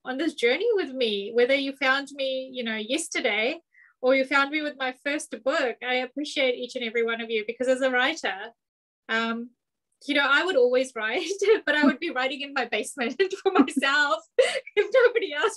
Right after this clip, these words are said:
read the stories. So thank you for, thank you for, you know, trusting me to take you on these journeys and, um,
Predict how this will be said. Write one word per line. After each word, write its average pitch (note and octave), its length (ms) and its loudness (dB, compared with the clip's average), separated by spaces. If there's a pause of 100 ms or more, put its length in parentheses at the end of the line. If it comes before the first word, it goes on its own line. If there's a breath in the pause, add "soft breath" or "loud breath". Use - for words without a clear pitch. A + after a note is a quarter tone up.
read D#4+ 200 -6
the C4+ 120 -8
stories. C4+ 680 -2
So D#4 240 -4 (500 loud breath)
thank D#4 220 -8
you D#4+ 160 -4
for, B3+ 420 0 (160)
thank C4+ 200 0
you C4+ 180 -6
for, A#3 320 -2
you B3+ 160 -4
know, A3 220 -4 (120)
trusting B3+ 420 0
me A3 200 -8
to A3 100 -16
take A3 260 -2
you G#3+ 300 -2 (120)
on A3+ 160 -6
these A3+ 200 0
journeys G3 640 -2
and, G3+ 460 -2
um, G#3 420 -4